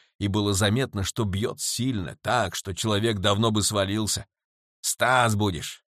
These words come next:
будешь Стасом, понял?» Голос Ивана дрогнул. «Ну, как мой прежний. Он мне братом был. Больше, чем братом. Понимаешь, Стас?»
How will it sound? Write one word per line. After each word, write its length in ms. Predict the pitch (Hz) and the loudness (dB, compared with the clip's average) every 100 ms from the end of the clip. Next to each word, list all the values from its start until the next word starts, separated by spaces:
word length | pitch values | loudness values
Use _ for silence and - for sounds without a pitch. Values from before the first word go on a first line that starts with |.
| - | -2
будешь 380 | 120 139 123 - | 2 4 4 0
Стасом, 600 | - 139 127 95 71 _ | 4 6 6 2 -4 _
понял?» 420 | 127 208 135 - _ _ _ _ _ _ _ _ _ | 4 6 4 0 _ _ _ _ _ _ _ _ _
Голос 460 | 87 95 92 87 - | -4 0 0 -2 -4
Ивана 280 | 85 82 80 | -4 -4 -6
дрогнул. 540 | 78 78 78 71 - _ _ _ _ _ - | -6 -8 -8 -10 -12 _ _ _ _ _ 0
«Ну, 240 | 226 190 - _ | 2 2 0 _
как 280 | - 107 131 | 2 2 4
мой 200 | 117 104 | 4 4
прежний. 520 | 143 113 92 80 - _ _ _ _ _ _ _ _ _ - | 4 2 0 -6 -12 _ _ _ _ _ _ _ _ _ 0
Он 240 | 127 120 | 4 6
мне 180 | 120 113 | 4 4
братом 600 | 104 123 107 - 90 78 | 4 2 2 -2 -6 -6
был. 300 | 73 67 - _ _ _ _ _ _ - | -8 -10 -18 _ _ _ _ _ _ -10
Больше, 560 | 80 101 131 104 - 87 | 0 6 6 6 2 -4
чем 260 | 87 85 | -6 -4
братом. 480 | 82 - - - - _ _ _ _ _ _ _ | -4 -4 -6 -12 -16 _ _ _ _ _ _ _
Понимаешь, 720 | - 87 127 170 123 92 - _ _ | -8 2 4 6 4 0 -8 _ _
Стас?» 480 | - - 85 - - | -2 2 2 2 -2